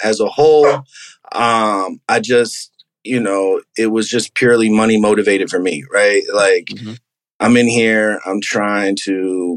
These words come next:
Speaker 1: build my roster of agents. Maybe I can meet a couple people doing fifty to a hundred transactions a year. Maybe I can meet a couple people doing ten transactions a year and just build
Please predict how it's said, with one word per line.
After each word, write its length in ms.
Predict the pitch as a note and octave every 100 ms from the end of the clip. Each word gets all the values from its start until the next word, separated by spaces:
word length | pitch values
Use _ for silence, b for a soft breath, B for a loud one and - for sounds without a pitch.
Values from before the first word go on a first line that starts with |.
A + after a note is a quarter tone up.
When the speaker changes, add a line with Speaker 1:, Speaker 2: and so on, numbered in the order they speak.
| E2
Speaker 1:
build 180 | G#2+ G#2+
my 140 | G#2
roster 340 | G#2 G2+ - F#2+
of 100 | -
agents. 1000 | C3 B2+ A#2 A#2+ A#2 A#2 A2+ G#2+ - -
Maybe 240 | G2+ G2 G#2
I 60 |
can 260 | G2 G#2 G2+
meet 240 | G#2 G2+
a 100 | G2
couple 280 | G2 G#2+ A2
people 420 | G#2+ G#2 G#2 G#2
doing 260 | G2+ G#2 G2+
fifty 320 | - G#2 - G#2
to 140 | G#2+
a 60 | G2
hundred 200 | G#2 G2+
transactions 680 | G2+ G2+ G2+ G2 G#2 G2+
a 60 | G2+
year. 400 | B2 D3 C3+ C3
Maybe 240 | A#2+ A2
I 40 | A2
can 260 | A2 G#2
meet 160 | G#2 G#2
a 40 |
couple 220 | G#2 G#2 G#2
people 260 | G#2+ G2+
doing 200 | G2 G#2+
ten 180 | G#2+ D3+
transactions 640 | C3+ B2 B2 A2+ A2 A2+
a 60 | A2+
year 400 | G#2+ A2+ A2 G2+
and 80 | G#2+
just 220 | A2 A2 -
build 260 | G#2+ G#2